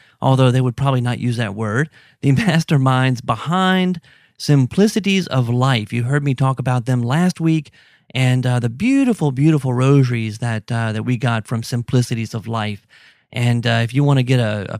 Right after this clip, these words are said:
peek at those rosaries, you can go to, um, well, you can go to simplicities of life dot com and you will find pictures there. And I also posted some pictures of my rosary, my new rosary, and also Char's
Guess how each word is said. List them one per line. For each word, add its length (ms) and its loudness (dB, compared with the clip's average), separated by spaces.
peek 340 0
at 200 -4
those 340 2
rosaries, 640 2
you 80 -4
can 160 -4
go 240 0
to, 400 -2
um, 360 -4
well, 120 4
you 60 2
can 80 0
go 100 6
to 100 6
simplicities 760 2
of 120 0
life 320 0
dot 300 0
com 480 2
and 480 -2
you 180 0
will 140 0
find 340 -2
pictures 380 -2
there. 340 0
And 220 -4
I 100 0
also 400 -2
posted 400 0
some 140 -4
pictures 480 -2
of 360 -2
my 240 0
rosary, 580 2
my 180 -2
new 200 -2
rosary, 320 0
and 80 -2
also 320 -2
Char's 480 -4